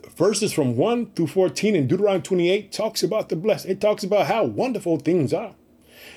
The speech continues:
It talks about it, you know, but then as you go head on from fifteen on down to sixty-nine,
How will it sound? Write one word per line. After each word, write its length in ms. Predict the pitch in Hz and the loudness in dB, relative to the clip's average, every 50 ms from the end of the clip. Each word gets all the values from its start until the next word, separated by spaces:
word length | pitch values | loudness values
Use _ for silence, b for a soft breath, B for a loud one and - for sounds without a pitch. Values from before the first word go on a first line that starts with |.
| B B | B B
It 160 | 180 190 190 | 0 0 0
talks 340 | - - 208 208 226 - - | -2 -2 -2 -2 -2 0 0
about 300 | 180 175 196 202 202 185 | 0 0 2 0 0 0
it, 160 | 160 - - | -2 -2 -2
you 120 | 160 208 208 | -2 -2 0
know, 260 | 208 147 143 190 b b b b b - | 2 0 0 -2 b b b b b -2
but 180 | 175 170 139 | -2 0 0
then 220 | 117 185 220 220 214 | 2 2 2 4 4
as 160 | 185 147 139 | 2 2 0
you 80 | 214 196 | 0 2
go 180 | 170 208 202 | 4 4 4
head 220 | 165 190 202 180 180 | 4 4 4 4 4
on 180 | 180 196 226 | 2 2 2
from 160 | 226 - 135 | 0 -2 -2
fifteen 480 | - - - 196 190 - - 185 208 196 | -4 0 -2 -2 -2 0 0 0 2 4
on 160 | 185 185 165 | 2 2 2
down 200 | 131 180 208 214 | 2 2 2 0
to 60 | 165 | -2
sixty-nine, 600 | 139 - - 208 202 - 131 135 160 180 190 185 | -2 0 -2 -2 0 0 2 2 2 2 0 -2